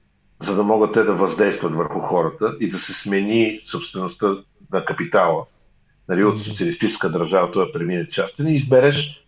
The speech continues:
Speaker 1: най-големите гавази, възможни. Къде и по-големи гавази от, а,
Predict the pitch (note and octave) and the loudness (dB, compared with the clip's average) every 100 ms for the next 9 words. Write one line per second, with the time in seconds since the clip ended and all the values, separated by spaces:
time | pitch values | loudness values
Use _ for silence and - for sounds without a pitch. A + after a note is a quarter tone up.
0 | _ _ A2+ C3+ D3+ C3+ C3+ B2 A#2 F#2 | _ _ 0 4 4 6 4 4 2 0
1 | G2+ F#2 F#2 F2 - - _ _ E2+ D#2+ | 2 2 2 0 -8 -18 _ _ -8 -4
2 | E2+ - - - - - _ _ - - | -6 -6 -12 -20 -20 -20 _ _ -10 -2
3 | G2 G#2 G#2 G#2 A#2 B2 A#2+ G2 G#2+ A2 | 0 2 2 4 6 4 2 2 4 4
4 | A2+ G#2 F#2+ - G2 F#2 F2+ F2 | 2 0 -2 -2 0 2 0 -2